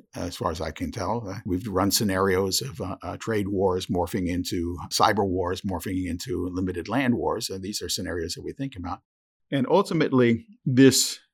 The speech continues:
type of peak exposure, uh, or this scenario is going to limit capacity, right? I mean, it, it, it will. So to the extent to which regulators can think through or help the industry to think through, uh, these exposures will exist.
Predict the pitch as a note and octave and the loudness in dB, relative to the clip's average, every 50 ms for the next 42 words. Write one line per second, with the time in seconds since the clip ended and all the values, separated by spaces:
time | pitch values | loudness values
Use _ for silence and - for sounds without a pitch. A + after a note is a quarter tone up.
0 | _ _ - D#3+ C#3 C3+ - C3 - - - D#3 D3+ C#3+ - - A2 - - - | _ _ 6 6 6 8 8 4 2 2 -2 -2 -2 -2 -2 -2 0 0 0 2
1 | - C#3 D#3 D#3+ E3 D#3 - G#2+ F#2+ G#2 G2+ G2+ - - _ _ _ _ _ _ | 4 4 4 4 4 2 2 2 2 2 0 -4 -10 -18 _ _ _ _ _ _
2 | D#3 - G#2 G#2 - - A2 A2 G#2+ G#2+ A2 G2+ - - A#2 A2+ B2 C3 C3+ C#3 | 0 2 2 2 0 0 0 0 2 2 2 2 2 4 6 6 6 8 8 10
3 | C3+ A#2+ A2+ G2+ - E2+ - - - C3+ C#3 C3+ C#3 C3+ - - B2 B2 B2+ B2+ | 10 10 8 8 6 2 -4 2 8 8 10 10 10 6 6 8 8 8 8 8
4 | - B2 A2+ A2 G#2 F#2+ A2 B2+ - - C3+ F#3 G3 G#3 F3+ - D#2 C2 C2+ - | 6 4 4 4 4 4 4 2 2 0 4 6 4 6 4 2 -2 -6 -10 -12
5 | - _ _ _ - - - F2+ - - - - F#2 F#2+ F#2+ F#2 F#2+ G2 G2+ G2+ | -16 _ _ _ -12 -10 -8 -8 -8 -8 -6 -6 -4 -2 0 0 0 0 0 0
6 | - G#2 A2+ - G#2+ G#2+ A#2 A#2+ C#3+ D#3 A#2 E2 C2 - - - - - - A2 | 0 -2 -2 0 0 -2 2 6 8 8 8 8 6 2 -4 -10 -6 0 2 4
7 | G2+ F#2 F2 F2+ - - _ _ _ _ _ _ - C3 A2+ G#2 G2+ G2+ F#2+ - | 4 4 2 0 -4 -10 _ _ _ _ _ _ 2 2 4 4 2 0 0 0
8 | - - D3+ D3+ D#3+ C#3 - D#3 C3 A#2+ A#2 A2+ G#2 - - - - - - - | 2 4 4 4 4 4 2 0 2 4 4 4 4 2 0 -2 -2 -2 -6 -8
9 | - _ _ _ _ _ - B2 B2 B2 B2+ B2+ A#2+ A#2 A#2 A#2 A2+ A2+ G#2+ G2 | -16 _ _ _ _ _ 0 2 2 4 6 4 6 6 6 6 4 4 2 2
10 | - - G2 F#2 - C#3+ A#2+ G2 - - - D3 C#3 C#3 C3 B2 G#2+ F#2 F2+ F#2+ | 0 -4 -6 -2 0 0 0 0 -4 -8 -4 0 2 4 4 4 2 0 0 -2
11 | G#2 C3+ C3+ - - C3 A2+ A2+ A#2+ C3+ C#3 B2 - - A#2+ G2+ G2 F#2+ F#2 - | -2 -2 -4 0 0 0 2 2 2 2 2 0 0 -2 -2 -4 -4 -4 -4 -4
12 | G#2 G2+ G2 - - - G2+ F#2+ G2 G2 - _ _ _ _ _ _ _ _ - | -4 -6 -6 -6 -4 -2 -2 -2 -2 -4 -8 _ _ _ _ _ _ _ _ -4
13 | G#2+ C#3+ C#3 C#3 D3 D#3 A#2+ C#3 A2+ - - D#3 D3 - - A#2+ G2 - B2+ A2 | -2 4 6 6 6 6 4 2 2 8 8 8 8 8 6 2 0 2 2 0
14 | D#2+ - E2 - - G#2 G3 - - - | 0 0 -4 -4 -2 -2 -2 -2 -4 -10